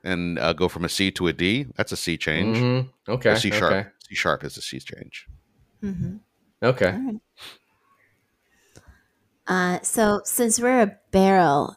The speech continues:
Speaker 3: of laughs over here,
Speaker 2: <laughs>
Speaker 3: um,
Speaker 2: I'm not
Speaker 3: let's
Speaker 2: responsible for
Speaker 1: Nonstop
Speaker 2: that.
Speaker 1: comedy.
Speaker 2: I don't, I don't, I don't
Speaker 1: Nonstop.
Speaker 2: take responsibility for that at all.
Speaker 3: Okay.
Speaker 1: <laughs> Yeah, that's the
Speaker 3: All
Speaker 1: problem.
Speaker 3: right,
Speaker 1: You're
Speaker 3: well,
Speaker 1: not taking
Speaker 3: well
Speaker 1: responsibility for the laughs, and so there are none.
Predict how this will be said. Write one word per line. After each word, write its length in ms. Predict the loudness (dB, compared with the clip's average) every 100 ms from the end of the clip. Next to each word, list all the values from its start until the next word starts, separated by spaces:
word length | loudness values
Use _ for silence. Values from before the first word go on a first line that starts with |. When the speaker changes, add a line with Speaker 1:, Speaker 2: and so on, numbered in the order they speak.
| _
Speaker 3:
of 200 | 0 0
laughs 440 | 0 0 0 -4 -8
over 180 | -8
here, 340 | -10 -10 -8 -8
Speaker 2:
<laughs> 720 | -6 -6 -8 _ _ -16 -8 2
Speaker 3:
um, 320 | 6 6 6 4
Speaker 2:
I'm 180 | 4 6
not 0 |
Speaker 3:
let's 200 | 8 8
Speaker 2:
responsible 600 | 6 6 6 4 4 4
for 80 | 4
Speaker 1:
Nonstop 80 |
Speaker 2:
that. 240 | 4 2 0
Speaker 1:
comedy. 180 | -2 -2
Speaker 2:
I 120 | 0
don't, 320 | 2 2 2
I 60 | 4
don't, 340 | 4 4 2
I 100 | -2
don't 140 | 0 2 4
Speaker 1:
Nonstop. 20 |
Speaker 2:
take 160 | 2 0
responsibility 680 | -4 -2 -2 0 0 0 -4
for 160 | -8
that 340 | -8 -6 -8 -10 -10
at 140 | -4
all. 240 | -2 -2 -4
Speaker 3:
Okay. 320 | -6 -10 -12
Speaker 1:
<laughs> 60 | -12 -12 -14 -16 -8 0
Yeah, 60 |
that's 120 | 0
the 60 | 0
Speaker 3:
All 40 |
Speaker 1:
problem. 260 | 4 4 4
Speaker 3:
right, 60 | 2
Speaker 1:
You're 80 |
Speaker 3:
well, 80 | 2
Speaker 1:
not 80 | 2
taking 200 | 2 0
Speaker 3:
well 60 | 0
Speaker 1:
responsibility 640 | 0 -2 -2 0 0 0
for 120 | -2
the 80 | -2
laughs, 480 | 2 2 2 -2 -6
and 220 | -8 -8
so 280 | -2 0 2
there 200 | 2 0
are 180 | 2 0
none. 300 | -2 -8 -12